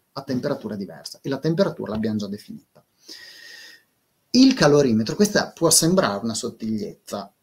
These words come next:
però non lo è secondo me, viene definito non come un contenitore che non permette il passaggio di calore che non ho ancora definito, perché fatto così,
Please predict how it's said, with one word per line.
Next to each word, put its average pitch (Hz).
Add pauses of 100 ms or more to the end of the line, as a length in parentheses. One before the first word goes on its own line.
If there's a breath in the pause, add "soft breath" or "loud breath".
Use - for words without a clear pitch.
(280)
però 185
non 127
lo 117
è 90
secondo 101
me, 87 (220)
viene 151
definito 165 (320)
non 156
come 120 (320)
un 147
contenitore 131
che 123
non 120
permette 117
il -
passaggio 110
di 101
calore 117
che 120
non 113
ho 113
ancora 113
definito, 101
perché - (340)
fatto 120
così, 110